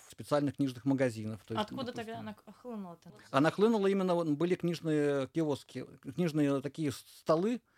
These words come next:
Speaker 1: которые
Speaker 2: то есть это
Speaker 1: стояли по
Speaker 2: сам
Speaker 1: всему
Speaker 2: издат,
Speaker 1: ми-, да,
Speaker 2: э?
Speaker 1: это был не только сам издат, нет, уже были какие-то издательства, которые начали эти книги производить,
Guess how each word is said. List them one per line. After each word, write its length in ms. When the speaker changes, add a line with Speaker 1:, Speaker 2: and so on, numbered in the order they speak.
Speaker 1:
которые 200
Speaker 2:
то 100
есть 120
это 80
Speaker 1:
стояли 160
по 160
Speaker 2:
сам 100
Speaker 1:
всему 160
Speaker 2:
издат, 120
Speaker 1:
ми-, 60
да, 300
Speaker 2:
э? 40
Speaker 1:
это 100
был 220
не 100
только 220
сам 240
издат, 300
нет, 120
уже 140
были 240
какие-то 240
издательства, 600
которые 420
начали 340
эти 120
книги 240
производить, 800